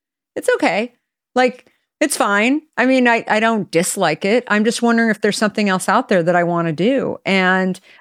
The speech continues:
I think more than anything, it was that I wanted to learn.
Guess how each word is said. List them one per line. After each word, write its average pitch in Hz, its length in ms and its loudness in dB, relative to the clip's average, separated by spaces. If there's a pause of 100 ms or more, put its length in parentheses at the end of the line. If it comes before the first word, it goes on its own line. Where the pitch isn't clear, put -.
(120)
I 190 80 0
think 220 200 -2
more 202 220 2
than 175 140 0
anything, 185 440 0
it 165 140 -2
was 165 320 -6 (240)
that 180 140 2
I 170 80 2
wanted 185 340 -2
to 147 180 -10
learn. 156 460 -4